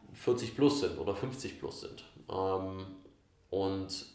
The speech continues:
das ist eine Sache, die ich dann mache. Beispielsweise war ich bei der Deutschen Post im letzten Jahr, da werde ich dieses Jahr auch noch mal sein.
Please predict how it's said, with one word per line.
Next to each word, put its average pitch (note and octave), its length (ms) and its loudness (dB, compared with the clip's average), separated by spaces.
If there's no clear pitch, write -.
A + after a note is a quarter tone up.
das G2+ 240 2
ist G#2 180 -4
eine G2 100 2
Sache, G2+ 460 2
die F#2+ 400 -2
ich G2 160 -2
dann F2+ 180 -2
mache. F#2 240 -2
Beispielsweise F2+ 560 -2
war F2+ 100 0
ich - 80 -4
bei - 100 -4
der - 100 0
Deutschen F2 320 -2
Post B2 240 -4
im G#2+ 80 0
letzten G#2 300 0
Jahr, G2 400 4
da - 160 -2
werde F2+ 140 -2
ich - 100 -10
dieses F#2+ 240 -10
Jahr - 100 -4
auch A2+ 160 0
noch A2 140 -2
mal G2+ 140 2
sein. F#2+ 300 4